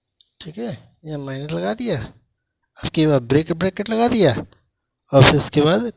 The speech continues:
का, जो है, ट्वेल्व लिखा, अ, plus लगा दिया, ब-, अ, curly bracket लगा दिया, अ, sorry, small bracket लगा दिया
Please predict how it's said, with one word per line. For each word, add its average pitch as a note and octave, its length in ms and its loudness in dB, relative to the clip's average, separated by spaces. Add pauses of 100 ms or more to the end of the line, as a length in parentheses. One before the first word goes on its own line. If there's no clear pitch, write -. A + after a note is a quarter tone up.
का, C3+ 500 2 (260)
जो C#3 140 0
है, D3 380 -2 (1600)
ट्वेल्व E3 240 4
लिखा, G3 300 2
अ, D3 100 2 (2500)
plus - 380 2
लगा F3+ 220 4
दिया, G3 420 4 (840)
ब-, C3+ 200 -8
अ, B2 540 -2 (640)
curly D#3+ 280 4
bracket F#3 320 4
लगा A3 240 2
दिया, G#3+ 200 0
अ, D3 960 4
sorry, C#3 320 2
small D3+ 300 2
bracket F#3 300 2
लगा G#3 200 2
दिया A3 360 2